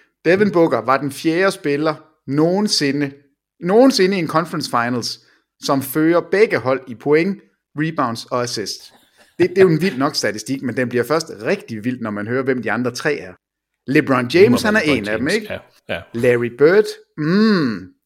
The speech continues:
Speaker 1: og Bill Russell. Altså, det, det er de tre spillere, han nu kommer ind sammen med. Det er da
Speaker 2: Og tre hæderlige, hæderlige spillere.
Speaker 1: Ja, det er, det er altså tre, øh,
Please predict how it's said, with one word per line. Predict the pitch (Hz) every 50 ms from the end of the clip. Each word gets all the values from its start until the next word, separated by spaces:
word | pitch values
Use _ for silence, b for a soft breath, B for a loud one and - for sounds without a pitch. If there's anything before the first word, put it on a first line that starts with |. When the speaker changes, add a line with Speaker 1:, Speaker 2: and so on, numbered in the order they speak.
| _ -
Speaker 1:
og | 254 262
Bill | - 320 277 220 135 123
Russell. | 107 110 - - 78 - _ _ _ _ _
Altså, | 202 196 240
det, | 202 302 294 294 302 -
det | 302
er | 302 302 302
de | 294 285
tre | - 277 277 269
spillere, | 269 - 254 254 269 254 214
han | 226 233
nu | 240 233 247 247 247 - - - _ _ 208 190 -
kommer | - 214 202 202 208 -
ind | 233 240 233 -
sammen | - - - 220 226 196 156 151
med. | 151 156 170 190 190 185 - - _ _ _ _ _ _ _ -
Det | 151 156
er |
da | 147 147 143
Speaker 2:
Og | 139
tre | 131 127 117 98
hæderlige, | 113 120 127 123 113 104 101 -
hæderlige | - 120 127 127 110 98
spillere. | - - 107 101 98 95 92 -
Speaker 1:
Ja, | 165 175 185 180 202
det | 214 214 185
er, | 165 156 147 139 135
det | 131 - 185 185
er | 185
altså | 165 - 147 127
tre, | - - 190 196 180 -
øh, | 113 123 123 120 113 110 107 104 101 98